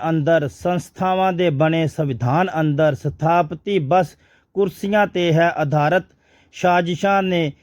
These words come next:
ਨਿਤ ਨਵੇਂ ਘਮਸਾਨ ਅੰਦਰ।" ਪ੍ਰਾਪਤੀ ਸੱਤਾ ਦੀ ਵੀ ਇੱਕ ਜੰਗ ਹੈ, ਸਾਰੇ ਜਗਤ ਵਿੱਚ ਹਰ ਕਿਸੇ ਦੀ ਮੰਗ ਹੈ, ਕਰ ਗੁਜ਼ਰਦੇ ਗੈਰ ਮੁਮਕਿਨ ਹਰਕਤਾਂ ਵੀ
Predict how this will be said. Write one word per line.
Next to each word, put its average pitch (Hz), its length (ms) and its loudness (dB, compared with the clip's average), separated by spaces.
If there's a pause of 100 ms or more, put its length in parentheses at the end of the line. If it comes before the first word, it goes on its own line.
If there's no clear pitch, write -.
(260)
ਨਿਤ 208 300 -2
ਨਵੇਂ 170 400 0 (120)
ਘਮਸਾਨ 147 560 -2
ਅੰਦਰ।" 101 320 -4 (680)
ਪ੍ਰਾਪਤੀ 165 600 0
ਸੱਤਾ 208 520 -2
ਦੀ 180 240 0
ਵੀ 180 140 0
ਇੱਕ 170 300 -4
ਜੰਗ 160 360 -2
ਹੈ, 139 440 0 (160)
ਸਾਰੇ 165 360 0
ਜਗਤ 170 440 -4
ਵਿੱਚ 151 360 -2
ਹਰ 156 380 -2
ਕਿਸੇ 156 420 -2
ਦੀ 147 300 -2 (200)
ਮੰਗ 156 340 0
ਹੈ, 123 360 0 (500)
ਕਰ 202 220 2
ਗੁਜ਼ਰਦੇ 175 640 0
ਗੈਰ 160 420 0
ਮੁਮਕਿਨ 156 520 -2
ਹਰਕਤਾਂ 160 600 -2
ਵੀ 139 260 -2